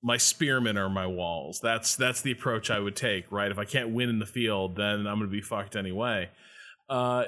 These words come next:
here, this was a game where very much securing a front with, like, chains of fortifications was the pro move, uh,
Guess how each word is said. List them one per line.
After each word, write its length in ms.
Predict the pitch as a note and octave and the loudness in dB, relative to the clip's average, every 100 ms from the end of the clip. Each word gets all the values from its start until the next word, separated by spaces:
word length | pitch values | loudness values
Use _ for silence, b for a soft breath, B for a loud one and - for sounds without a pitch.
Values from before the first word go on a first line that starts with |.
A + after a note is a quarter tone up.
| - | -2
here, 720 | A#2+ E3+ G#3 F3 B2+ A#2 A2+ | -2 2 4 4 4 2 -2
this 380 | A#2+ A#2+ C#3 - | -8 -2 0 2
was 180 | D3 B2 | 0 -2
a 40 | |
game 580 | A#2 A#2+ A2+ A2+ A2 F2+ | 0 2 4 2 0 -2
where 580 | A#2 A2 G#2+ G#2+ G#2+ G#2+ | -2 0 2 2 0 -2
very 480 | G#2 G#2+ A2+ B2+ C3+ | -6 -4 -2 0 2
much 560 | B2 A2+ G#2+ - - - B B | 2 2 0 -2 -4 -4 B B
securing 680 | - - - - C#3+ D3 D3 | 0 0 0 0 2 4 2
a 60 | |
front 380 | B2+ - C3 A#2 | -2 0 0 0
with, 100 | A#2 | -2
like, 180 | A#2 A2 | -2 -2
chains 520 | - - A2+ A2+ A#2+ | 0 2 4 2 2
of 100 | A2 | -2
fortifications 1000 | - A#2+ A2+ G#2 - G#2+ A2 C#3 C#3+ C3+ - b b _ | 0 -2 0 -4 -2 0 0 -2 -2 -2 -4 b b _
was 440 | F#2+ A#2 D3+ D#3 | -2 2 2 0
the 100 | D3 | -2
pro 280 | D3+ - D3 | -2 0 2
move, 600 | B2 C3+ C3 G2+ F#2+ - - - | 2 2 2 0 -4 -8 -18 -10
uh, 400 | G#2+ A2 G#2+ G#2+ | -4 -2 0 -2